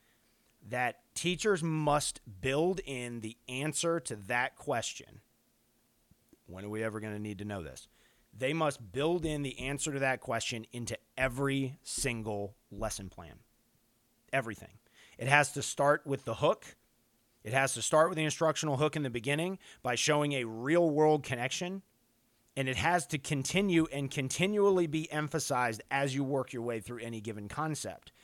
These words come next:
This does not make a difference what discipline you're in. Art, science, E L A, math, social studies, it doesn't matter. The answer to that question has to be in there.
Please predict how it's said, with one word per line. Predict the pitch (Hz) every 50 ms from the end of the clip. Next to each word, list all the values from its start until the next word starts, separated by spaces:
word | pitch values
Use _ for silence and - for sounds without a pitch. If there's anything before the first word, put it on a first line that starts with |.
| - - - - 127
This | 135 196 226 -
does | - - 139 127 175 170 151
not | 156 165 170 175 190 180
make | 175 165 165 151 -
a | 160
difference | 139 143 180 185 165 175 143 85 - - - -
what | - 139 131 147 165 - 135
discipline | 135 175 170 - 196 - - 170 156 143
you're | 135 123 107
in. | 98 85 60 - - _ _ _ _ _ _ _ _ _ _ _ _ -
Art, | 147 170 180 175 180 - - -
science, | - - 175 175 180 175 165 143 127 117 - -
E | 156 165 175
L | 170 160 156 156
A, | 160 160 151 127 117
math, | 104 113 127 143 156 151 139 117 -
social | - - 170 170 180 170 - 165 143
studies, | - - - 135 127 113 107 107 117
it | 139 147 131 127
doesn't | 180 190 185 170 185 196
matter. | 185 175 175 190 196 175 - 53 - _ _ _ _ _ _ _ _ _ _ _ _ _ _ _ _ _ _ _ _ _ _ _ _ _ _ _ _ _ _ _ _ _ _ _ _ _ _ _ _ _ _ _ -
The | 147 151 160
answer | 165 165 180 180 - 190
to | 175 185
that | 180 180 170 -
question | - 170 170 151 - - 165
has | 139 113 160 160 156 -
to | - 160
be | 147 151 156
in | 160 170 180
there. | 175 123 85 76 -